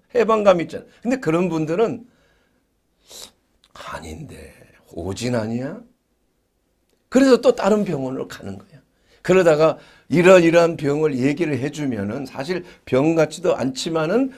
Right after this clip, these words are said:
병이라고 일단은 뭐 기능성 소화불량증이라든지 뭐 이러한 스트레스로 인한, 어, 불안증의 장애라든지 이걸로 인해서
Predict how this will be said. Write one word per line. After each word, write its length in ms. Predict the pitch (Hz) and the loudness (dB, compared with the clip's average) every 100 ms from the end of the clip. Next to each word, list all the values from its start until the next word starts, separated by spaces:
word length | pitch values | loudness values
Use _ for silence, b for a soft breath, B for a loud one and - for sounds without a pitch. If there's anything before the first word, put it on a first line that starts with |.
| B B | B B
병이라고 880 | - 139 175 202 202 185 175 208 196 | 2 4 6 6 4 2 0 -4 -4
일단은 680 | 151 - 160 156 190 180 b b b | -6 -2 -2 0 -2 -4 b b b
뭐 180 | - 127 | -6 -6
기능성 600 | 127 117 123 117 - 120 | -2 0 2 0 -4 -8
소화불량증이라든지 1300 | - 123 117 117 117 113 120 117 107 113 117 123 127 | -4 -4 -4 -4 -6 -6 -8 -8 -8 -8 -10 -8 -8
뭐 320 | 120 127 131 | -8 -8 -8
이러한 360 | - 113 117 123 | -4 -4 -4 -6
스트레스로 640 | - - 139 - 135 120 | -12 -10 -10 -8 -8 -8
인한, 400 | 120 117 120 127 b b b | -6 -6 -6 -8 b b b
어, 120 | - | -12
불안증의 640 | - 107 120 123 - 120 113 | -8 0 0 0 -6 -8 -8
장애라든지 680 | 113 117 120 117 117 120 110 | -6 -4 -2 -4 -6 -8 -8
이걸로 340 | 113 127 123 | -4 -4 -2
인해서 600 | 113 117 120 127 135 131 | -2 -2 -4 -4 -4 -4